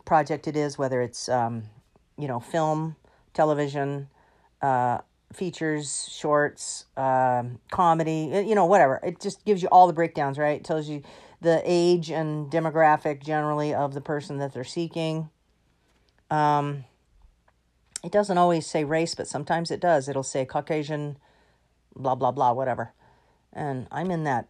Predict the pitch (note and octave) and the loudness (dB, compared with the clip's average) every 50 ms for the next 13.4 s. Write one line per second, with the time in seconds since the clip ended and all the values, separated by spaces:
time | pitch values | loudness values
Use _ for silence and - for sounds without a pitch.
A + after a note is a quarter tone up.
0 | _ _ _ _ _ - C#3 A#2+ A#2 A2+ A2 G#2+ B2+ B2+ - - A#2+ A#2+ A#2+ - | _ _ _ _ _ -8 -8 -8 -6 -6 -8 -8 -8 -8 -8 -8 -8 -8 -10 -12
1 | _ _ _ C#3 E3+ F3 E3+ D3 F3 F3 E3 - - C#3 D3+ E3 C3+ A2+ A#2+ E3+ | _ _ _ _ -10 -8 -6 -4 -6 -6 -6 -6 -6 -4 -4 -4 -4 -4 -6 -8
2 | E3 - _ _ - C3+ C3+ C3+ C#3 C#3 C3+ C3+ C3+ C#3+ - - - D#3+ D3+ C#3+ | -10 -14 _ _ -6 -2 0 2 2 2 2 2 0 -2 -6 -4 -4 -2 -2 0
3 | D3 D3 D3+ D3 C3+ C3+ D#3 E3+ D3+ C3+ C3+ C#3+ D3+ D3+ B2+ B2+ D3+ - - - | 0 0 2 0 2 2 2 2 2 0 0 0 0 0 0 0 -4 -6 -12 -18
4 | - - - G#3+ G#3 - - G3 - _ - - - - - - - _ - - | -20 -6 -4 -4 -2 -2 -4 -6 -8 _ -18 -20 -20 -20 -20 -20 -20 _ -8 -8
5 | - C#3 - D3 C#3+ C#3 D3 D#3 E3 E3 D#3+ D#3 C#3+ C3+ C3+ C3 B2 B2 C3 C3 | -8 -6 -6 -6 -6 -6 -6 -6 -6 -2 0 0 0 2 0 0 -2 -2 -4 -8
6 | - _ _ _ _ _ _ _ _ - _ _ _ _ _ B4 C5 B4+ A#4+ B4 | -12 _ _ _ _ _ _ _ _ -20 _ _ _ _ _ -2 0 0 0 0
7 | - - A4+ A#4 G#4+ F#4+ A4+ C5 A4 C#4+ B3 A3+ G#3 A#3+ A#3+ A#3 - C4 - - | 2 4 4 6 6 6 6 8 10 10 10 10 8 4 4 4 0 -4 -2 0
8 | - C#4 B3+ C4+ C#4+ C#4 - - - _ - C4+ C4+ B3+ - B3 B3+ B3 - - | 0 0 0 -2 -6 -6 -8 -14 -20 _ 6 6 6 6 6 2 2 2 2 2
9 | F4+ G#4 E4+ - F#3+ G3 - _ _ _ _ - F#3+ F#3+ F#3+ G3 F#3+ - A3 G3+ | 4 4 6 4 2 0 -4 _ _ _ _ -6 -6 -2 -2 -4 0 4 4 4
10 | G#3+ G#3 - A3 A#3 A3+ A#3 A3+ A3+ A#3+ C4 C4 C4 B3+ B3 B3 B3 - - D#4 | 4 4 0 -2 -2 -2 -2 -2 0 0 0 -2 -2 -2 -2 -2 -2 -2 -4 -6
11 | E4 - G#3 G#3 G3+ - - G3 F#3+ - G3 G3+ G#3 G#3+ A3 C4 D4+ - - - | -6 -4 -6 -6 -6 -4 -6 -8 -8 -6 -4 -4 -2 -2 -2 -2 -2 -4 -6 -8
12 | - - - _ _ _ _ _ _ _ _ _ _ - F3+ F#3+ F#3+ F#3+ F#3+ F#3+ | -12 -18 -20 _ _ _ _ _ _ _ _ _ _ 0 2 4 6 6 6 6
13 | F#3+ G3 F#3 F#3 F#3 F#3 F3 | 6 4 4 2 -2 -4 -6